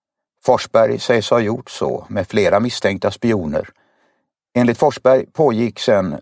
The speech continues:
dubbeloperationen i minst fem år, från nittonhundrasjuttiofem och framåt, och Klackenberg fick kodnamnet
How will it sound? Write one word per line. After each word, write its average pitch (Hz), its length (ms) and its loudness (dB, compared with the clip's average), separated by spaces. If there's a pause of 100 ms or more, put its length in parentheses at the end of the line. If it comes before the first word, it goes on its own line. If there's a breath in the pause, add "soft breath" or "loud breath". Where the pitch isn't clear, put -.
dubbeloperationen 101 1300 0
i 117 120 2
minst 101 440 0
fem 101 360 2
år, 71 420 -4 (420)
från 117 180 2
nittonhundrasjuttiofem 98 1120 -2
och 117 140 -2
framåt, - 520 -4 (800)
och 110 120 0
Klackenberg 107 840 0
fick - 200 -6
kodnamnet 80 840 0